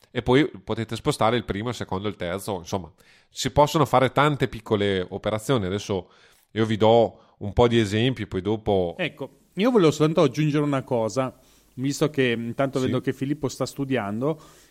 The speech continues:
Speaker 2: Quello che vedo io da, diciamo, povero ignorante in programmazione, bisogna proprio
Speaker 1: Mhm.
Speaker 2: fa-, pensare come, neanche come si spiegasse un bambino, peggio, a qualcosa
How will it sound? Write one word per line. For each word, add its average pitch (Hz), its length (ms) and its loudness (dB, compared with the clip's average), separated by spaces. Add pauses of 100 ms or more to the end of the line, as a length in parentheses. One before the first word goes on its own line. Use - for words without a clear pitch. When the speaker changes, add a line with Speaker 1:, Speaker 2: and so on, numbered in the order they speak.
(100)
Speaker 2:
Quello 247 240 4
che 156 140 0
vedo 175 200 2
io 180 200 2
da, 123 440 0 (280)
diciamo, 139 640 -2
povero 131 800 2
ignorante 135 600 2
in 120 100 0
programmazione, 120 1000 -2 (880)
bisogna 190 400 4
proprio 151 560 2
Speaker 1:
Mhm. 90 300 -12
Speaker 2:
fa-, - 280 -4 (200)
pensare 208 640 2
come, 170 400 0
neanche 175 400 0
come 143 240 0
si 131 160 -8
spiegasse 127 500 -2
un 117 140 -2
bambino, 117 480 0
peggio, 113 560 0
a 120 60 0
qualcosa 156 760 0